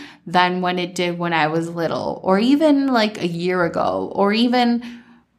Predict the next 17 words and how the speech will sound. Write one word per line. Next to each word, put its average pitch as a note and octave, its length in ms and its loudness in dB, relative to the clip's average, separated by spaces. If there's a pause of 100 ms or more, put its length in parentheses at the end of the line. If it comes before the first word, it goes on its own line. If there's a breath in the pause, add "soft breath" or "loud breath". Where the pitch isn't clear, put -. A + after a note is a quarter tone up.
(160)
at F#3+ 140 0
the F#3+ 80 2
beginning F#3+ 480 0
of F#3 120 0
twenty F3+ 420 -2
twenty F#3 360 2
when F3+ 140 2
I F3+ 80 4
was E3+ 180 -2
living F3 400 0
with E3+ 180 -4
my E3 140 -2
family F3 560 -2
again E3 600 2
due E3+ 220 -4
to E3 460 -2
covid E3 720 2